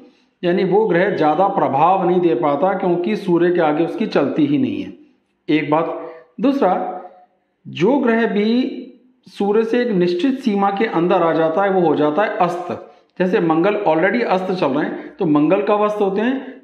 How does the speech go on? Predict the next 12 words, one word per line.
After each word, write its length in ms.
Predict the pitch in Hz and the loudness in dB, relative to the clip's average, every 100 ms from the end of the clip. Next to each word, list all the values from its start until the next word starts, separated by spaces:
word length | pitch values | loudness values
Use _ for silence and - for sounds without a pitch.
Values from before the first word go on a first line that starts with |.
| 135 | -2
जब 440 | 190 220 - - | 0 0 -4 -10
सूर्य 680 | - 208 214 247 277 277 - | -6 -2 0 0 0 -2 0
और 400 | 190 214 226 214 | 2 2 0 -2
मंगल 540 | 165 160 170 175 175 | 0 2 2 2 2
के 380 | 175 185 196 208 | 2 2 4 2
बीच 420 | 147 143 170 - | 0 -2 -2 -2
का 220 | 165 202 | 0 2
डिग्री 300 | 202 175 175 | 2 2 2
डिफरेंस 400 | 180 170 220 190 - | 2 2 2 0 -2
सत्रह 680 | - - - _ 185 208 | -8 -14 -18 _ -4 -2
से 160 | 208 220 | 0 0
कम, 280 | 214 160 | 0 0